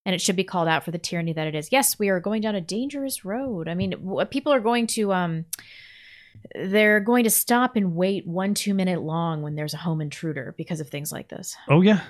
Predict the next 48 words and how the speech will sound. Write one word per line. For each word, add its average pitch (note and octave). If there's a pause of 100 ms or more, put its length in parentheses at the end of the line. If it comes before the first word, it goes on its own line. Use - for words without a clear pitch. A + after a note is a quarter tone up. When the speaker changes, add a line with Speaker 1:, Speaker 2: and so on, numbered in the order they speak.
(220)
Speaker 2:
Yeah. C3
You're A#2+
gonna D3+
get C#3+
killed. C#3
And, A#2
um, A2
I A#2
talked C#3
about B2+
this A#2
video, A2
or A2
I G#2
talked B2
about A#2+
this G2+
incident G2+
yesterday. G2+
I E2
have F2
a F2+
full G#2
breakdown F#2
on E2+
my E3
channel G2+
if G2
you F#2+
wanna F#2
check B2
it B2+
out. A#2
But A2+ (500)
that D3+
was D3+
kind C#3+
of C#3
the, B2
um, A2+
the A2+
thought B2
that A#2
I A2
closed C#3+
with A2+
is, G#2+
like, G2+